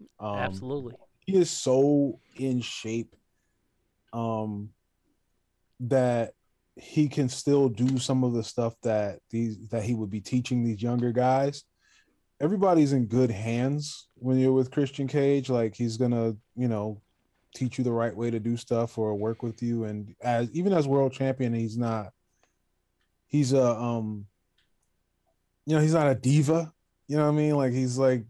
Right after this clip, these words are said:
Speaker 1: s-, s-, some really good co-worker.
Speaker 2: Mm, very humble.
Speaker 1: Yeah, and super cool and super about putting other people over.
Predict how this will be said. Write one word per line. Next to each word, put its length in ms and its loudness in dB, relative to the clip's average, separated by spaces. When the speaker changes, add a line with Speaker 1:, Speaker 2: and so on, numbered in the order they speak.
Speaker 1:
s-, 220 -16
s-, 200 -14
some 420 -6
really 420 2
good 240 2
co-worker. 840 -4
Speaker 2:
Mm, 220 -16
very 260 -6
humble. 380 -14
Speaker 1:
Yeah, 380 4
and 140 -2
super 300 -2
cool 240 2
and 120 2
super 420 2
about 480 2
putting 320 2
other 200 0
people 360 -2
over. 500 -2